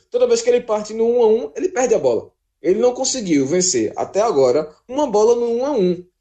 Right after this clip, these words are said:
E eu tenho assistido os jogos do, do Santa Cruz praticamente todos, desde que o Milton ass-, ass-, assumiu, praticamente todos da Série C. Mas afinco mesmo, ju-, justamente quando entra o Jailson.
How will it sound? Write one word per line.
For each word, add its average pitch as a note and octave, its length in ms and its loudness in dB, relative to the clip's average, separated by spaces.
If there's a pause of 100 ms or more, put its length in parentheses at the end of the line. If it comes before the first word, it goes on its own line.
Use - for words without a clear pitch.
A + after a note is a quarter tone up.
E D#3+ 60 -2
eu E3+ 120 2
tenho F#3+ 140 2
assistido G#3+ 420 -2
os G3 100 0
jogos E3 460 2
do, C#3 440 0
do D3 220 -8
Santa D3 280 -4
Cruz - 480 -8
praticamente D#3 420 -4
todos, E3+ 380 0
desde D3+ 280 0
que C#3+ 440 0
o C#3+ 60 0
Milton C#3+ 320 0
ass-, C#3 240 -4
ass-, B2+ 320 -4
assumiu, C#3+ 500 -2 (140)
praticamente F4 360 -6
todos A3 180 4
da A3+ 140 4
Série A#3+ 260 -2
C. D3+ 340 -2 (440)
Mas G3 680 -2 (380)
afinco A3 520 -4
mesmo, F#3 640 0
ju-, G#3+ 320 -10
justamente A#3+ 440 -6
quando B3 240 -4
entra D4 220 0
o A#3+ 40 -6
Jailson. D#3 520 0